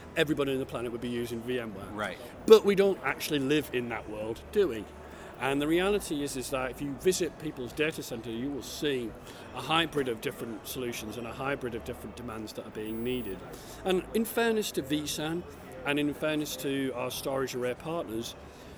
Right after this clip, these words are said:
Speaker 1: one of the difficulties around the term V san is that it does invite a direct comparison to those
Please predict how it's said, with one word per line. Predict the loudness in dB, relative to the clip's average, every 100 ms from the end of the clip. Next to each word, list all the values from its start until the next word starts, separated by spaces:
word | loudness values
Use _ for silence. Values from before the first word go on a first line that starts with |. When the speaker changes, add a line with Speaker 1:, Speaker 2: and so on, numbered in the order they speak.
| -16 -16 -10 -4
Speaker 1:
one | 2 2
of | 2
the | 2
difficulties | 0 0 -4 -2 -2 -2
around | -2 -2
the | -2
term | -2 -2 0
V | 0 0
san | 0 -4 -4
is | -4
that | -4 -4
it | -2
does | 0 2
invite | 0 0 -2 -2 -6
a |
direct | -4 -4 -4 -8
comparison | -8 -4 -4 -4 -8 -8
to | -6 -4
those | -2 0 0 -2 -6